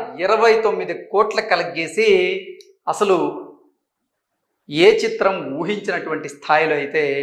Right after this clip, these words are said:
ఈ చిత్రం రికార్డులను క్రియేట్ చేసింది అంటూ మైత్రి మూవీ మేకర్స్ వాళ్ళు ఇప్పుడు చెప్పడం జరిగింది. Ruling in cinemas, పుష్ప టూ ఇప్పుడు ఏ సినిమాలు ఉన్నా కానీ ఆ సినిమాలన్నింటినీ కూడా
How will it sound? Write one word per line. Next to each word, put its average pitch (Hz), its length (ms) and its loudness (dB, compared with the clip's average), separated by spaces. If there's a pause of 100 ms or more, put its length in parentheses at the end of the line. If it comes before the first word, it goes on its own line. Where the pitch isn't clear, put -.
(520)
ఈ 139 100 -8
చిత్రం 156 240 2 (120)
రికార్డులను 170 580 2
క్రియేట్ 151 340 -6
చేసింది 143 380 -10 (460)
అంటూ 202 200 6 (580)
మైత్రి 185 360 4
మూవీ 165 280 -2
మేకర్స్ 156 380 -2
వాళ్ళు 147 260 2 (680)
ఇప్పుడు 131 220 -10
చెప్పడం 165 320 4
జరిగింది. 165 320 0 (680)
Ruling 330 380 8
in 277 160 2
cinemas, 247 400 10 (680)
పుష్ప 262 280 6 (100)
టూ 269 120 10 (640)
ఇప్పుడు 285 220 10 (400)
ఏ 240 40 12 (120)
సినిమాలు 240 320 4
ఉన్నా 226 200 0
కానీ 214 180 2
ఆ - 120 -2
సినిమాలన్నింటినీ 196 720 -2
కూడా 180 160 6